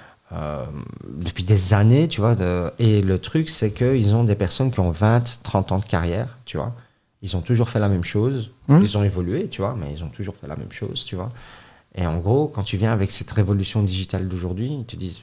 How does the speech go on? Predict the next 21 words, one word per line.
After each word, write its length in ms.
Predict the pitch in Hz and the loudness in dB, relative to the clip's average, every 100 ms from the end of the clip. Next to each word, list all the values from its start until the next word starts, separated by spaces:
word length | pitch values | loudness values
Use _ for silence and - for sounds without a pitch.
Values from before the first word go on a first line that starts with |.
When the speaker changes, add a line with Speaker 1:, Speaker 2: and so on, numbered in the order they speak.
| - | -18
Speaker 1:
Oh 180 | - 95 | -8 -6
mec, 380 | 90 90 - - | -6 -8 -10 -10
moi, 140 | 95 101 | -4 -2
mon 140 | 90 | -2
boulot, 300 | 87 98 110 | -2 -2 0
je 80 | 95 | -2
le 80 | 92 | -4
connais, 480 | 90 87 101 110 117 - - | -4 -4 -2 -4 -8 -14 -18
de 40 | |
quoi 160 | - 101 | -6 -6
tu 140 | - | -4
me 80 | 92 | -4
parles, 380 | 82 95 107 107 - | -4 -4 -2 -4 -10
c'est 160 | - - | -16 -6
comme 120 | 101 | -4
ça 140 | 104 | -4
que 80 | 101 | -4
ça 100 | 92 | -2
doit 100 | 90 | -2
être 100 | 80 | -4
fait. » 220 | - 123 | -4 -6